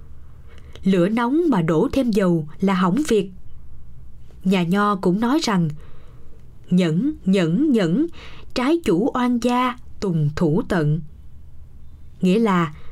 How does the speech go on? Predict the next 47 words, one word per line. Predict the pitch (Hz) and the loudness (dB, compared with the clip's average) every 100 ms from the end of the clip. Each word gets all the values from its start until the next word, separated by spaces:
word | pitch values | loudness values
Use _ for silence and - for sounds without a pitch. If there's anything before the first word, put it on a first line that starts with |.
| - - | -8 -6
hai | - 254 | -2 0
bên | 214 226 214 208 | 2 2 2 4
biết | 330 240 | 4 4
nhường | 185 160 | 2 4
nhịn | 165 156 | 2 4
lẫn | 175 180 254 | 4 2 2
nhau | 233 240 226 - - - | 2 0 -2 -8 -8 -2
thì | 233 | 0
sự | 196 196 180 | 2 2 0
cừu | 220 185 | 2 2
địch | 170 180 - - | 2 0 -2 -2
sẽ | - 160 156 | 0 0 0
chấm | - 214 277 | 0 0 2
dứt. | 302 339 - - - - - - - - - - - - - | 0 0 -4 -10 -10 -12 -12 -12 -14 -14 -12 -12 -12 -14 -4
Cũng | - 202 | 0 2
nên | 247 220 | 2 4
nhớ | 233 302 | 4 4
rằng, | 330 208 175 180 - - - - - | 4 2 2 -2 -8 -10 -10 -12 -2
ý | 285 330 | 2 4
nghĩa | 254 185 285 | 4 4 4
của | 285 | 2
lời | 262 196 | 2 2
dạy | 180 165 | 2 2
này | 175 175 165 151 - - - | 4 4 2 -2 -10 -12 -4
cũng | 220 185 254 | 0 2 2
như | 233 | 2
kệ | 185 165 | 2 0
pháp | 170 294 311 | 0 -2 0
cú | 226 226 330 - - - - | 2 4 2 0 -10 -10 -2
được | 226 - | 0 2
trưng | 320 285 | 2 2
dẫn | 180 190 - | 2 2 0
ở | 226 | 0
trên | 254 254 247 - - - - | 2 0 0 -8 -12 -10 -4
là | 185 185 | 0 2
nhằm | 175 170 165 | 2 2 2
đề | 175 | 2
cao | 170 220 220 214 | 2 0 2 2
tinh | 226 214 | 0 2
thần | 190 170 160 | 0 2 2
hiếu | 233 330 | 2 4
hòa | 247 185 170 | 4 2 2
của | 160 | 0
hai | 247 240 226 | 0 0 2
bên | 226 220 | 2 2
đối | 240 320 | 2 4
địch. | 233 | 2